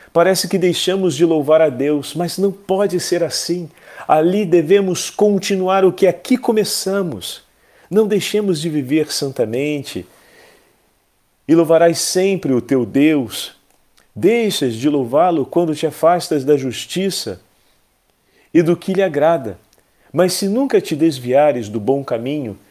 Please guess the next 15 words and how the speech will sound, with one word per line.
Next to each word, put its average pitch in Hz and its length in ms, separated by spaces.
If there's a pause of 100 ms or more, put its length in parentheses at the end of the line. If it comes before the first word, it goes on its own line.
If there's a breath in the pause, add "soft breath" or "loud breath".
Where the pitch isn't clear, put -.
(100)
e 160 80
se - 180
ao 196 100
lado 202 360
dos 175 180
teus 175 240
irmãos 160 500
cultivares 160 760
aquilo 175 400
que 165 100
o 156 60
teu 233 320
Senhor 180 440
te - 160
entregou, 160 720